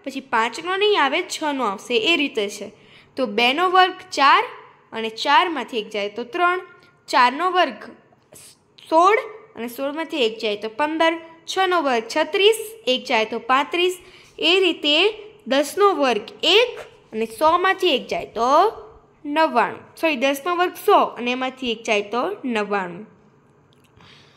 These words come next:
નંબર ચૌદ, ઝીરો, બે, આઠ, ચૌદ, ચોવીસ,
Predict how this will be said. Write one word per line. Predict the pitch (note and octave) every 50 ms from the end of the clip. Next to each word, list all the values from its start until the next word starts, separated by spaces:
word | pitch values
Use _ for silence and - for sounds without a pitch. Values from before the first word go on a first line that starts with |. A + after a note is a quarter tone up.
| _ _ _ _ -
નંબર | - - D#4+ E4+ F4+ A4 A#4 A#4 A4+
ચૌદ, | - D4+ C4+ C#4 D#4 D#4+ - - - - _ _ _ _ - C4
ઝીરો, | - D4+ D4+ D#4+ D4+ D#4 D4+ E4 F4
બે, | - - C#4 C#4 C4+ C4+ C#4 C#4+ D#4 E4
આઠ, | - - A#3+ A#3+ A#3+ B3 C4 D4 D#4+ D#4+ -
ચૌદ, | - - B3+ A#3 A#3 B3+ D4 E4 - -
ચોવીસ, | - C4+ A#3 G#3+ G#3 G#3 A3+ B3+ - -